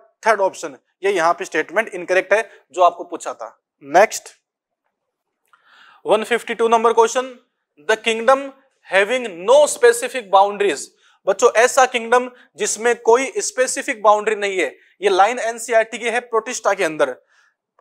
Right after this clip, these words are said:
Monera, प्रोटिस्टा, फंजाई, प्लांटी, एनिमेलिया, ये पांच किंगडम होते हैं। In these five kingdoms, प्रोटिस्टा एक ऐसा अपने पास किंगडम है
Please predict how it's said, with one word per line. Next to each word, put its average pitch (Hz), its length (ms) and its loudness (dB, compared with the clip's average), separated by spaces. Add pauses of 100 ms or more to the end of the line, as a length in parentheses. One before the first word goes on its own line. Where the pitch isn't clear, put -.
(140)
Monera, 240 520 6 (240)
प्रोटिस्टा, 240 600 -2
फंजाई, 214 640 -2 (160)
प्लांटी, 208 540 2
एनिमेलिया, 170 600 -4 (320)
ये 208 80 0 (160)
पांच 262 280 4
किंगडम 226 300 -8
होते 170 240 -4
हैं। 214 260 -4 (340)
In 240 200 -6
these 254 260 -6
five 240 240 2
kingdoms, 226 460 -2 (320)
प्रोटिस्टा 240 460 2 (840)
एक 214 240 -4
ऐसा 247 320 2
अपने 233 300 -2
पास 226 300 0
किंगडम 214 360 -6
है 220 240 -2